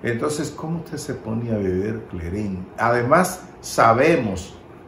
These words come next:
que no es la primera vez que mucha gente muere por tomar esa bebida. Bueno, yo no sé, pero parece que no aman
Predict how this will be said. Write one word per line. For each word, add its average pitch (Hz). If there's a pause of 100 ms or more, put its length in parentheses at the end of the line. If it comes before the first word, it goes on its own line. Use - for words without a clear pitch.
(280)
que 110
no 117
es 147
la 160
primera 123
vez 110
que 101
mucha 101
gente 104
muere 95
por 87
tomar 87
esa 87
bebida. 87 (920)
Bueno, 131
yo 120
no 131
sé, 120 (340)
pero 107
parece 120
que 120
no 104
aman 95